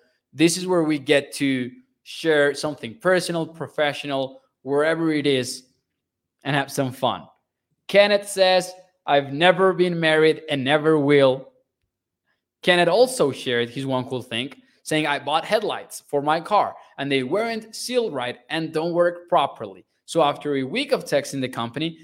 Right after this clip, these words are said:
they sent me out new headlights. Hopefully they work properly." There you go, Kenneth. There you go. Uh, <laughs> "Happiest day in a while," says Samuel. Well,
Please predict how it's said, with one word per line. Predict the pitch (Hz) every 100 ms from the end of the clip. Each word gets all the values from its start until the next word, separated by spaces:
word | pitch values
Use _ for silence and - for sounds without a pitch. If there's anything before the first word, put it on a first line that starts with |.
| _
they | 214 233
sent | 233 247 233
me | 262
out | 247 247
new | 254 269
headlights. | 240 233 202 127 -
Hopefully | 139 175 175 202 196
they | 202
work | 185 202 170
properly." | - 202 - 120 104 - _ _
There | - 220
you | 220
go, | 214 156
Kenneth. | - 131 131 135 _ _ _
There | 131 160 175 170
you | 143 143 147 147
go. | 110 120 - - _ _ _ _ _
Uh, | 131 127 120 120 - _ _ _ - - - 147 -
<laughs> | 202 208 _ 233 240 - _ _ _ _
"Happiest | _ 151 151 156 147
day | 135 147
in | 143
a | 139
while," | 131 127 127
says | 131 120
Samuel. | 139 120 120 117 - _
Well, | - 180 160 - -